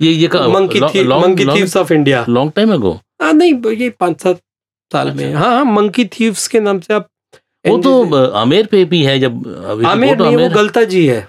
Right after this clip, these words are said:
Speaker 1: अच्छा, नहीं, आमेर ज-, में जाते हैं तो वो लंगूर वहाँ पे बहुत ज्यादा है।
Speaker 2: लंगूर है, हाँ,
Speaker 1: हाँ,
Speaker 2: हाँ।
Speaker 1: वहाँ पे बहुत ज्यादा है।
Speaker 2: और इस बार उस लेक में पानी भी आ गया है, जो
Speaker 1: आमे-,
Speaker 2: पहले आप,
Speaker 1: आमेर वाले में।
Speaker 2: हाँ, आमेर
Speaker 1: अच्छा,
Speaker 2: वाली
Speaker 1: अच्छा,
Speaker 2: लेक
Speaker 1: अच्छा।
Speaker 2: के जो नीचे जो पहले पानी वानी खत्म
Speaker 1: जी,
Speaker 2: हो गया
Speaker 1: जी,
Speaker 2: था,
Speaker 1: जी, हाँ।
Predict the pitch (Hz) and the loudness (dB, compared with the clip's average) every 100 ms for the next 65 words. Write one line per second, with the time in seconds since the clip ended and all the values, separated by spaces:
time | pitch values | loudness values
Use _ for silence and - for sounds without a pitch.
0 | _ _ _ - 98 - 143 147 _ - | _ _ _ -8 -8 -4 -6 -8 _ -18
1 | - 214 190 139 180 202 156 135 147 131 | -4 -2 0 2 2 0 0 0 0 0
2 | 123 - 156 175 165 160 147 131 135 160 | 0 -2 -2 0 2 2 2 2 2 0
3 | 170 143 147 104 123 180 190 185 190 170 | 0 0 -2 -2 0 2 2 2 2 2
4 | 131 110 107 110 92 92 87 - 104 95 | 0 -2 -4 -4 -2 -2 -4 -4 -6 -6
5 | 90 82 82 - - - 135 135 143 175 | -8 -10 -12 -16 -20 -8 -2 -2 -4 -2
6 | 175 151 185 180 - 180 180 - 180 180 | -2 0 0 0 0 2 2 0 -2 2
7 | 156 151 147 110 104 104 92 - _ - | 2 2 0 -2 -6 -8 -10 -14 _ -6
8 | 135 135 143 151 151 170 147 127 110 135 | -4 0 0 2 2 2 2 2 0 0
9 | 139 151 165 165 165 160 147 160 110 156 | 0 0 2 2 0 0 0 -2 -2 -2
10 | 147 147 147 - 156 147 147 143 139 139 | 0 0 -2 -2 -4 -2 0 -2 -2 0
11 | 151 156 151 117 123 139 120 120 110 113 | 2 2 0 0 0 0 0 0 0 -2
12 | 101 107 98 | -4 -6 -6